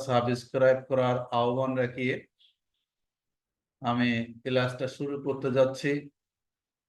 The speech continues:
ইতিপূর্বে আমি এই সম্পর্কিত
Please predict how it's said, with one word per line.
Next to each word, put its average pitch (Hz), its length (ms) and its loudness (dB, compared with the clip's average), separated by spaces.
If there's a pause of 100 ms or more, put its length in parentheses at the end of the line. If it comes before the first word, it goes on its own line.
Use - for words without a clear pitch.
(720)
ইতিপূর্বে 156 540 2 (1200)
আমি 143 280 6 (1400)
এই 156 180 2 (100)
সম্পর্কিত 143 600 -2